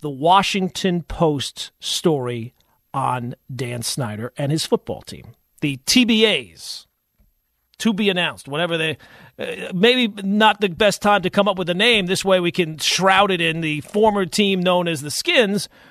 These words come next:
or however you, as many words as you need to describe them, because the story, which we were all kind of anticipating, right? I think it was,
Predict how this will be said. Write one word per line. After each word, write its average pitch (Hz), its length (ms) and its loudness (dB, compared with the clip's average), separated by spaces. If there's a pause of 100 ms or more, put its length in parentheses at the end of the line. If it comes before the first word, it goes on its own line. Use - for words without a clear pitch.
(180)
or 160 140 0
however 196 340 4
you, 190 160 0 (160)
as 170 220 -2
many 214 240 2
words 202 440 2
as 165 140 -2
you 180 100 0
need 190 280 2
to 170 80 -10
describe 247 500 2
them, 151 260 -10 (760)
because 180 540 2
the 170 120 -4
story, 233 500 4
which 185 360 -2
we 175 120 2
were 170 120 0
all 202 260 4
kind 202 300 0
of 185 80 -2
anticipating, 170 840 -2
right? 180 160 4
I 165 60 0
think 233 160 0
it 247 80 -4
was, 147 440 -4